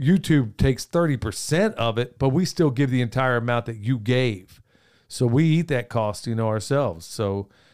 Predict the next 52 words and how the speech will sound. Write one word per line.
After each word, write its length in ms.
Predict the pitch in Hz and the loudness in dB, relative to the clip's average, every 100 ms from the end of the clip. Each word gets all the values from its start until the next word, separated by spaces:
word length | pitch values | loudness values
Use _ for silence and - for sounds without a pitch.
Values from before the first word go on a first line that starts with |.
| _ - | _ -4
every 160 | 139 147 | -2 2
time, 220 | 160 156 | 0 0
I 60 | |
mean, 160 | 156 208 | 0 0
it's 140 | 175 | -2
not 260 | 190 165 - | -2 -2 0
eating 220 | 170 147 | 0 0
the 60 | 117 | -2
cost. 320 | - 135 104 | 0 -2 -2
I 40 | 113 | -4
mean, 140 | 117 | -2
it's 180 | 127 - | -4 -6
to 240 | - 135 117 | 0 0 0
a, 40 | 131 135 _ _ _ | -4 -20 _ _ _
'cause 160 | 135 135 | -2 0
every 140 | 147 | 0
dime 220 | 127 135 120 | 0 0 -2
that 100 | - | -2
comes 200 | 123 117 | -2 0
in 120 | 120 | 0
goes 220 | 117 110 | 0 0
to 60 | 101 | 0
Veterans 380 | 120 113 107 | 0 2 0
for 80 | - | -4
Child 340 | 107 110 104 107 | -4 -2 0 0
Rescue. 440 | 135 - 104 90 _ _ _ _ _ _ | -2 -4 -10 -12 _ _ _ _ _ _
So, 440 | - - 127 120 127 | -10 -2 2 2 0
um, 360 | 123 117 113 120 | 0 0 0 0
every 160 | 135 | 0
time 220 | 143 143 | 2 0
we're 80 | 131 | 2
live, 220 | 139 156 123 | 2 2 0
that's 180 | 123 | -2
where 100 | 127 117 | -2 -2
it 60 | |
goes. 300 | 113 135 107 | 2 2 0
So 160 | - 120 | 0 0
yeah, 180 | 135 120 | 2 2
we 140 | 131 | 0
give 200 | 139 160 | 0 0
away 220 | 147 147 131 | 2 2 2
a 80 | |
lot, 400 | 123 120 110 104 - | 2 0 0 -4 -8
and 100 | 117 | -4
we 100 | 127 | 0
give, 340 | 131 117 160 | 0 -2 -4
we 120 | 147 147 | -4 -2
give 240 | 139 123 | 0 0
away 240 | 113 117 | 0 0
more 360 | 113 123 127 127 | 0 0 2 2
than, 340 | 117 110 104 - _ _ _ _ _ - | 0 -2 -4 -10 _ _ _ _ _ -6
I, 140 | 135 | -6